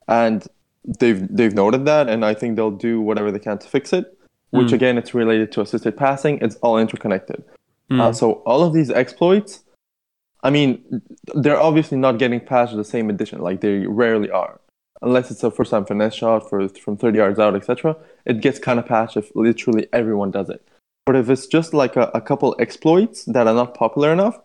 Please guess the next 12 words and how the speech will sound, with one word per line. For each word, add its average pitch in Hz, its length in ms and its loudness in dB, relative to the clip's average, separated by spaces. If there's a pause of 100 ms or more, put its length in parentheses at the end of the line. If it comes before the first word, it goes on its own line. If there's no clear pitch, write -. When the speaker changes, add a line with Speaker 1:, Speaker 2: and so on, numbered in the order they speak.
(320)
Speaker 1:
they 135 100 2
don't 139 140 2
get 123 140 -6
patched. 98 280 -2
They 107 140 -2
just 113 400 -6
get 104 200 -4
patched 113 280 0
on 107 100 0
the 101 100 0
next 107 240 -2
edition. 107 360 -4